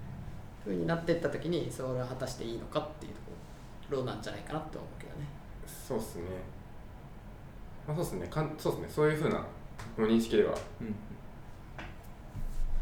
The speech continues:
Speaker 1: あとなんか、
Speaker 2: ありました。
Speaker 1: なんかこの話をしていくと、僕はブランディングの話につながっていきそうな気がして。
Speaker 2: はい、そうっすね。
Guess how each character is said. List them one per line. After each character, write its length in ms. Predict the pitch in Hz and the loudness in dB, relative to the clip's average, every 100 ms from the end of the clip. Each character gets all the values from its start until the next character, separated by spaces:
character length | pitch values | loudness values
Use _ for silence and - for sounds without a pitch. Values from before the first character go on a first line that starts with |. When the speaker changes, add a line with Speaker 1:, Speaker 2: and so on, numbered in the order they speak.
| - - | 6 2
Speaker 1:
あ 40 | 311 | 2
と 100 | - | 4
な 80 | |
ん 80 | 226 | 4
か、 80 | 143 | 4
Speaker 2:
あ 40 | |
り 60 | 135 | 2
ま 60 | - | 2
し 60 | |
た。 60 | 185 | 0
Speaker 1:
な 40 | |
ん 40 | 185 | 0
か 40 | - | 0
こ 60 | |
の 80 | 190 | 0
話 300 | 220 247 240 | 4 4 6
を 80 | 165 | 4
し 100 | 143 | 4
て 100 | 151 | 4
い 60 | 147 | 2
く 100 | - | 4
と、 100 | 143 | 4
僕 220 | 143 147 | 6 6
は 80 | 143 | 6
ブ 100 | 143 | 6
ラ 100 | 143 | 6
ン 100 | 147 | 6
デ 80 | |
ィ 20 | 143 | 6
ン 40 | |
グ 60 | 139 | 6
の 80 | |
話 220 | 131 131 123 | 2 0 -4
に 120 | 123 | -6
つ 100 | - 117 | -6 -6
な 80 | |
が 60 | 113 | -6
っ 40 | |
て 160 | - 127 | -6 -6
い 40 | |
き 120 | 117 - | -6 -6
そ 100 | 113 | -8
う 20 | - | -8
な 60 | |
気 140 | - 131 | 0 6
が 80 | |
し 60 | 104 | 6
て。 40 | - | 6
Speaker 2:
は 20 | |
い、 40 | 131 | 2
そ 100 | 113 | 2
う 40 | |
っ 20 | |
す 140 | 113 | 0
ね。 80 | 107 | 0